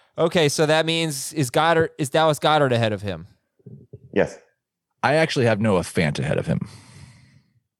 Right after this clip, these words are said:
Speaker 1: Yeah, all right, we're gonna have to get into that. Uh, well, so Kyle Pitts, I mean, just give me, Jamie, give me your overall thoughts on,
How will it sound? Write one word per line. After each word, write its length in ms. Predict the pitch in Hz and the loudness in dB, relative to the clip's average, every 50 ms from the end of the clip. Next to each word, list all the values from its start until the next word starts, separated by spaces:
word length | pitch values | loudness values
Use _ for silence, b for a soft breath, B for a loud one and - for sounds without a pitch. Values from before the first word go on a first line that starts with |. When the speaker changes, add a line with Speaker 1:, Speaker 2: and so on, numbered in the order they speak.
| _ _ _ _ _ | _ _ _ _ _
Speaker 1:
Yeah, 220 | _ 95 87 85 92 - | _ -12 -12 -12 -10 -8
all 120 | - 107 | -6 -4
right, 80 | 98 98 | -4 -2
we're 120 | 107 123 | -2 0
gonna 120 | 107 123 113 | 0 0 0
have 80 | 107 | 0
to 60 | - | -2
get 140 | 95 110 104 | -4 -4 -4
into 180 | 104 101 98 92 | -2 -2 -2 0
that. 340 | 95 107 107 95 - _ B B B B B B B B B B B B B _ | 2 2 0 0 -4 _ B B B B B B B B B B B B B _
Uh, 560 | - 151 139 131 135 135 135 143 151 151 139 | -4 -2 -2 0 0 0 -2 -2 -4 -6 -4
well, 140 | 170 165 185 | -2 -2 -2
so 600 | - - 196 202 175 185 190 190 170 208 196 - _ 160 - | -2 -2 -2 0 2 2 2 2 2 0 -2 -2 _ -18 -6
Kyle 340 | - 180 185 185 190 190 208 | -2 0 2 2 2 2 0
Pitts, 500 | 202 - 202 190 185 190 - - - - B B B B B B B B B - | 0 -2 0 0 0 -2 -4 -12 -18 -20 B B B B B B B B B -6
I 100 | - 196 | -4 0
mean, 140 | 190 214 202 | 0 0 0
just 220 | - 220 208 - | 0 -4 -6 -2
give 140 | - 233 247 | 0 -2 0
me, 320 | 233 247 240 240 233 226 202 | 0 -2 -2 -2 -4 -4 -2
Jamie, 400 | 175 190 208 202 196 196 190 175 | 2 4 6 6 6 4 0 -2
give 240 | 170 160 196 208 | -2 -2 -2 0
me 60 | 214 220 | 0 -2
your 180 | 220 220 214 | 0 0 2
overall 420 | 208 202 190 185 196 196 196 190 180 | 2 0 0 0 0 2 2 0 0
thoughts 380 | - 190 185 185 185 - - | 0 0 0 0 -2 -4 -2
on, 280 | 170 151 147 143 139 | -2 -2 -2 -2 -4